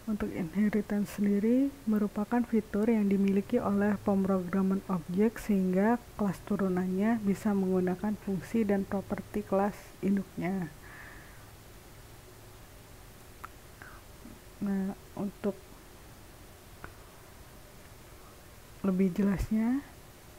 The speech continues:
kita bisa mengkopas dari program yang ada di PowerPoint, di mana PowerPoint-nya bisa teman-teman download di deskripsi video ini.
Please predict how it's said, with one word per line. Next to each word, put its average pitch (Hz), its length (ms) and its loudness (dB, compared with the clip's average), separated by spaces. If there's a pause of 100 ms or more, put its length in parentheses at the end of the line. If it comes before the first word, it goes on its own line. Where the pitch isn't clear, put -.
(120)
kita 226 320 2
bisa 208 640 2
mengkopas 196 1040 -2
dari 196 560 2 (800)
program 202 640 2
yang 196 160 0
ada 190 320 0
di 190 160 -2
PowerPoint, 202 800 0 (480)
di - 80 -6
mana 196 240 2
PowerPoint-nya 202 880 0
bisa 202 640 0
teman-teman 196 640 -2
download 185 480 0
di 175 400 0 (840)
deskripsi 196 880 0
video 180 320 4
ini. 180 320 0